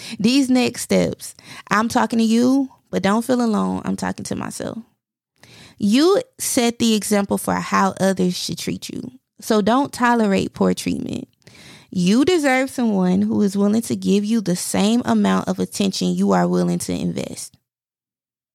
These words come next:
You deserve someone who is willing to give you the same amount of attention you are willing to co-, invest. So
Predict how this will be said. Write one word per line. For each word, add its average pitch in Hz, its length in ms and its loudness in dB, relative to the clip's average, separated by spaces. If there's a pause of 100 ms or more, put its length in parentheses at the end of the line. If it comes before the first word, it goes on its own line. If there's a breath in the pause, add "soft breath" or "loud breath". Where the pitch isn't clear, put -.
(720 loud breath)
You 247 440 4
deserve 269 580 2
someone 214 680 2
who 214 260 -2
is 185 200 0
willing 190 300 2
to - 120 -4
give 196 320 -2
you 247 140 2
the 180 140 -2
same 196 380 0
amount 240 400 2
of 233 120 -2
attention 208 520 -4
you 190 160 0
are 175 140 2
willing 185 320 0
to - 180 -10 (680)
co-, 196 220 0
invest. 185 600 -2 (380 loud breath)
So 208 420 0